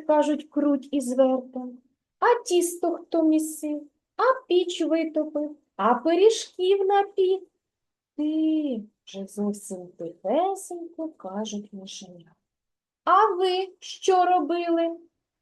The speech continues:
Що мали казати мишенят?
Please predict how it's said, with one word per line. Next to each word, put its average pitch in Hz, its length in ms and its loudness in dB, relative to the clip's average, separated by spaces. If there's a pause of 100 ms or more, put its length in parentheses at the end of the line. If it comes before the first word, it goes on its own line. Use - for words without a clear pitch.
(1300)
Що - 300 2 (200)
мали 392 320 6
казати 254 560 4
мишенят? 202 720 -2